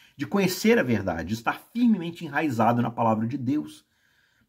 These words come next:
Por isso ele encoraja os crentes a crescerem no seu conhecimento sobre Cristo,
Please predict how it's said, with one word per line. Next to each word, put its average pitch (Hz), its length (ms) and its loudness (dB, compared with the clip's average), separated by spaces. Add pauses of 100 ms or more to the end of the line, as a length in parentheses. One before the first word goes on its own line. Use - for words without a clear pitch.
Por 185 140 6
isso 180 220 2
ele 156 100 2
encoraja 160 720 4
os 107 100 -6
crentes - 320 -10
a 151 60 -6
crescerem 202 920 -2
no 127 120 0
seu 113 160 -4
conhecimento 101 640 -4
sobre 98 240 -6
Cristo, - 480 -8